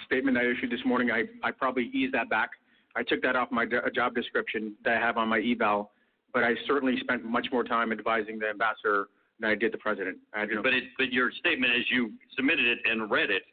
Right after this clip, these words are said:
Speaker 2: today, says, "At the N S C, I am the principal advisor to the National Security Advisor and the president on Ukraine," correct?
Speaker 1: That is not what I read into the transcript. That might have been what, what I had in there yesterday when I was drafting it, but I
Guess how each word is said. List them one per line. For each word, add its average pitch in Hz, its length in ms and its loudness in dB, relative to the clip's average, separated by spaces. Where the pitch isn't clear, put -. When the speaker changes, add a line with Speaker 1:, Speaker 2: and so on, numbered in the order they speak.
Speaker 2:
today, 107 400 2
says, 101 280 2
"At 120 180 2
the 117 240 0
N 139 120 2
S 143 120 2
C, 117 160 2
I 107 140 0
am 113 140 0
the 113 80 -2
principal 113 640 -6
advisor 85 580 -2
to 123 40 -6
the 120 60 2
National 127 340 0
Security 127 360 0
Advisor 110 520 0
and 110 200 -2
the 110 100 -4
president 98 560 -2
on 95 120 -8
Ukraine," 87 300 -6
correct? 131 200 -2
Speaker 1:
That 139 180 0
is 135 140 2
not 131 240 2
what 127 160 0
I 117 60 2
read 120 280 0
into 117 360 -2
the - 100 -16
transcript. - 440 -6
That 120 120 -2
might 127 160 2
have 123 100 2
been 117 180 -2
what, 113 240 0
what 117 120 0
I 107 80 2
had 113 240 0
in 127 100 -2
there 113 220 4
yesterday 107 640 0
when 120 100 -2
I 117 60 4
was 110 100 2
drafting 117 360 0
it, 107 140 0
but 110 120 0
I 110 100 2